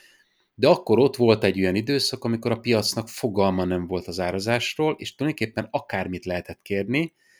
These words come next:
és hozzátenni havi két óra munkát. Ugye akkoriban jöttek ezek az árazások, hogy szerződjél le két évre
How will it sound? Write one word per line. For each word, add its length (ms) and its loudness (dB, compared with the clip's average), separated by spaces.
és 200 -4
hozzátenni 600 2
havi 280 -2
két 260 -4
óra 160 -2
munkát. 540 -8
Ugye 140 0
akkoriban 460 6
jöttek 320 4
ezek 220 -2
az 100 -2
árazások, 600 0
hogy 120 -6
szerződjél 560 2
le 100 2
két 300 0
évre 500 0